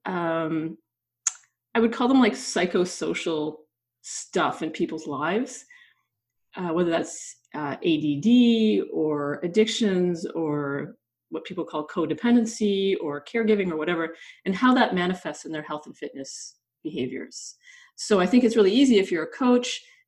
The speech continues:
to have a client come in and they're doing stuff and you're like, "Why are they doing this stuff? Why are they doing this illogical, paradoxical stuff? Why are they making bad decisions?" and so on. And I've really gotten interested lately in, in looking at how there are all these other dimensions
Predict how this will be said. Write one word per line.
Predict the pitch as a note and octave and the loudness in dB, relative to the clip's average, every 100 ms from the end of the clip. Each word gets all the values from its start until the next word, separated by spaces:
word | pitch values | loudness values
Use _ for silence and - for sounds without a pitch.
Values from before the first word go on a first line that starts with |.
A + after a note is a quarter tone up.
| - - | -10 0
to | F#3 | 2
have | A3 G3+ | 4 2
a | |
client | G3+ F#3 F3+ | 0 -2 -2
come | G3 E3+ | -4 -2
in | D#3+ | -2
and | E3 | -2
they're | E3+ | -2
doing | G3 D4+ C4 | -2 4 4
stuff | A3 E3 D3+ | 4 -2 -4
and | F3 | -4
you're | F3 F#3+ | -4 -4
like, | F#3+ A#3 | -8 -8
"Why | C4 E4 E4+ | -6 -6 -4
are | |
they | E4+ D#4+ | -4 0
doing | C4+ C4+ B3+ | 2 6 6
this | G3 - | 4 0
stuff? | D3+ D3 | -6 -4
Why | E3 G3+ | -2 0
are | A3+ | 2
they | A3+ | 2
doing | G#3 G#3 G3+ | 4 4 2
this | F3 - - - _ | 0 -6 -16 -20 _
illogical, | A3 G3+ F3 F3 F3+ F#3 E3+ E3+ - | 6 6 6 2 2 -2 -4 -4 -4
paradoxical | E3+ D#3+ D#3 E3 F3+ D#3+ | -4 -2 -2 -4 -10 -14
stuff? | - D#3+ D#3 D#3+ | -12 -8 -6 -4
Why | D3 F3+ | -2 0
are | |
they | F#3 | 0
making | F3+ E3+ E3 | 0 -2 -6
bad | D#3 D#3 | -6 -6
decisions?" | D#3+ - D#3 E3 D3 | -8 -10 -10 -10 -12
and | D3 | -14
so | D#3+ F3 | -10 -12
on. | D#3 C#3+ - _ _ _ _ _ | -10 -12 -12 _ _ _ _ _
And | A3 | 2
I've | A#3+ | 4
really | C#4 | 4
gotten | D#4+ B3 A3 | 2 2 2
interested | B3+ B3 F3 | 2 -2 -2
lately | D#3 D3+ D#3+ D#3 | -2 -2 -2 -4
in, | E3 E3 D#3+ - _ - | -4 -4 -6 -12 _ -10
in | F3 | -4
looking | F3+ G#3+ G#3+ E3 | 0 0 0 -2
at | D3 - | -6 -12
how | - A#3+ C#4 D4 | -4 0 0 2
there | A#3 F#3+ | 2 0
are | |
all | - F#3+ | 0 0
these | F#3 | 0
other | F3 E3 | 0 -6
dimensions | D3+ D#3 G3 A3 - C#3+ C#3 C#3+ - | -6 -2 0 0 -2 -6 -6 -8 -16